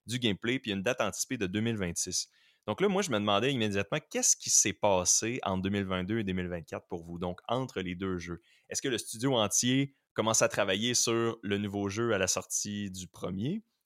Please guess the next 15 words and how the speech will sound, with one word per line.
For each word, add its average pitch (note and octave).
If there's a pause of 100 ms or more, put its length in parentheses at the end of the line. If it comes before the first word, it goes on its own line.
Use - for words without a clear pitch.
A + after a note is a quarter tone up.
(120)
ou, E3
euh, G#2+
le G#2
développement A2+
du F#2+
deuxième G#2+
jeu A#2+
était G2+
déjà A2
commencé F#2
avant F#2
la F2+
sortie -
du G#2
premier ? F2